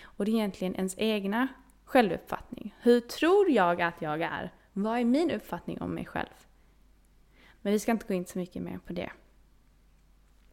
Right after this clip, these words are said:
Bra att känna till också, det är egentligen att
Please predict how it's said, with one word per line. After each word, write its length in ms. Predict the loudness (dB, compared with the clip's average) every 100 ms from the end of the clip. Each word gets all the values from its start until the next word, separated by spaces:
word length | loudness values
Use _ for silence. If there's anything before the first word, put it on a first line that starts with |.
| -20 _ -20 -18 -16 -14 0
Bra 200 | 4 4
att 60 |
känna 260 | 4 0 0
till 220 | -2 -6
också, 280 | -6 -6 -8
det 80 | -4
är 20 |
egentligen 420 | -4 -6 -6 -6
att 520 | -4 -6 -8 _ -20